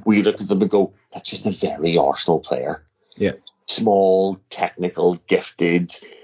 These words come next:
Speaker 1: you know, um, but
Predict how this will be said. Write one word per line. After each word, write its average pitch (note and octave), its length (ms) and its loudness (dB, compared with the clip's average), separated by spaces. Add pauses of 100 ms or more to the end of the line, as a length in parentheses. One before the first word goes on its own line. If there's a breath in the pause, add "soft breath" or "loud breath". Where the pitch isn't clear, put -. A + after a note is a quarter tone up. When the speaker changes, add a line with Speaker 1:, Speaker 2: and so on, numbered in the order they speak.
(160 loud breath)
Speaker 1:
you F#2 120 0
know, F2 520 0 (520)
um, F2+ 460 -2 (960)
but D#3+ 280 2